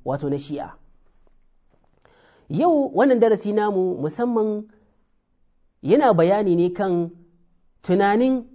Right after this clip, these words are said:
malaman zance na Imamiyya, wato na Shi'a kenan, dangane da abin da ya shahi sifofi na zati na Allah. Ko da yake daman cikin darasin da ya wuce,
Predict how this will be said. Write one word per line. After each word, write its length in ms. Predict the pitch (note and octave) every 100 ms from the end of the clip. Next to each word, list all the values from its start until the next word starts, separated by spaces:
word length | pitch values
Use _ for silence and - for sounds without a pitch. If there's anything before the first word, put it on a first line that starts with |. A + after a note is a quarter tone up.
| - _ _ _ _ _ _ _ _ _ _ _ -
malaman 500 | C3+ D#3 D#3+ G3+ C#4
zance 520 | A3+ F#3 - F3 F3 - _ _ _ _ _ _ _ _ _
na 180 | B2 E3 A#3+
Imamiyya, 680 | F3+ E3+ D3+ E3+ F3+ D#3+ C#3+
wato 360 | C3+ C3+ C3
na 100 | D3
Shi'a 400 | - A#3 A3 E3 E3
kenan, 520 | C#3+ D#3 E3+ F3 F3 _ _ -
dangane 420 | D#3+ G#3 A#3 D4
da 80 | D4+
abin 280 | F3+ C#4 B3+
da 60 |
ya 100 | G#3+
shahi 540 | A3 F3+ D#3 E3 G3 G3 - _ _
sifofi 540 | - A3 A3 A3 G#3
na 140 | G#3 G3
zati 520 | G3+ G3 E3+ E3 E3+ -
na 220 | B2+ B2+
Allah. 280 | C3 A2+ - _ _ _ _ _ _ _ _ _ -
Ko 200 | E3 E3+
da 80 | F3
yake 180 | E3+
daman 500 | E3 F3 F3 A3 A3+ -
cikin 220 | - E3+
darasin 360 | G#3+ G#3 G#3+
da 80 | F3
ya 80 | F#3
wuce, 340 | A#3+ B3+ A3+